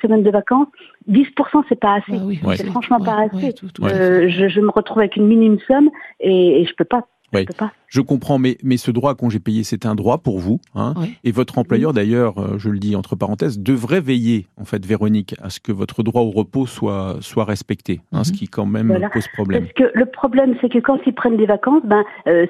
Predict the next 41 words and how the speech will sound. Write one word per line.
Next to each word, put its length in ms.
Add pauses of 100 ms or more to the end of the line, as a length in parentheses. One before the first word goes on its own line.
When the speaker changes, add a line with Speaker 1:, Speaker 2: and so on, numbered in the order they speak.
Speaker 1:
c'est 120
différentes 480
personnes 480
et 100
ils 100
ne 60
se, 160 (180)
<laughs> 160
ils 80
ne 60
Speaker 2:
Oui. 60
Speaker 1:
communiquent 440
pas 80
Speaker 2:
Bah, 80
Speaker 1:
ensemble, 180
Speaker 2:
forcément, 260
Speaker 1:
hein. 120
Speaker 3:
Bah, 80
bien 120
Speaker 2:
donc, 180
Speaker 3:
sûr. 20
Speaker 2:
euh, 100
voilà. 100 (220)
Ouais. 180
Speaker 1:
Sept 40
Speaker 3:
Ouais. 240
Speaker 1:
heures 120
par 140
ici, 480
Speaker 3:
Ouais. 220
Speaker 1:
une 140
heure 80
Speaker 2:
Ouais. 100
Speaker 1:
par 180
là, 240
enfin, 180
Speaker 3:
Ouais. 120
Speaker 1:
deux 100
heures 160
par 160
là. 180